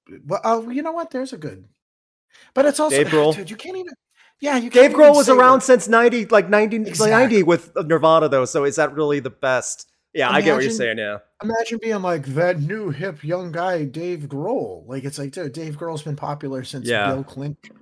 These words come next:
Speaker 2: Ex-,
Speaker 1: since
Speaker 2: yes.
Speaker 1: George Bush
Speaker 2: Yes.
Speaker 1: Senior.
Speaker 2: <laughs> And he
Speaker 1: You
Speaker 2: would
Speaker 1: know
Speaker 2: even
Speaker 1: what I
Speaker 2: laugh
Speaker 1: mean?
Speaker 2: about that, too. He was the guy who would totally laugh about that, but you're right.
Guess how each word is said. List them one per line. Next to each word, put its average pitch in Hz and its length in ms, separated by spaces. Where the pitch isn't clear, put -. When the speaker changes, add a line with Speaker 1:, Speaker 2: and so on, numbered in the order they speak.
Speaker 2:
Ex-, 208 160
Speaker 1:
since 147 100
Speaker 2:
yes. 190 560
Speaker 1:
George 170 320
Bush 135 140
Speaker 2:
Yes. 190 320
Speaker 1:
Senior. 170 400
Speaker 2:
<laughs> 370 60
And 226 120
he 269 80
Speaker 1:
You 392 60
Speaker 2:
would 381 60
Speaker 1:
know 339 60
Speaker 2:
even 247 160
Speaker 1:
what 220 60
I 220 40
Speaker 2:
laugh 214 80
Speaker 1:
mean? 202 60
Speaker 2:
about 202 220
that, 190 180
too. 254 180
He 196 220
was 269 120
the 220 60
guy 185 160
who 175 120
would 147 180
totally 180 160
laugh 151 240
about 180 140
that, 170 100
but 160 80
you're 135 100
right. 135 260